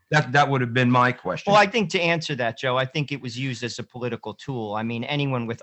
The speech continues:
Speaker 2: eyes and, and, you know, and paying attention, whether you're a Democrat or a Republican, I mean, it was a political tool. Um, it was useful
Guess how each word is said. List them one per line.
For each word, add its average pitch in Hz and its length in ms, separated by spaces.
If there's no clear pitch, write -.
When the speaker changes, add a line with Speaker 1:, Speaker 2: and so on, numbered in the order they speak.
Speaker 2:
eyes 110 540
and, 107 320
and, 110 180
you 135 120
know, 107 140
and 101 180
paying 127 300
attention, 104 760
whether 127 240
you're 131 160
a 104 80
Democrat 127 500
or 131 160
a 117 60
Republican, 107 760
I 117 60
mean, 117 180
it 131 100
was 127 160
a 117 60
political 123 540
tool. 147 480
Um, 131 440
it 160 120
was 123 220
useful 147 680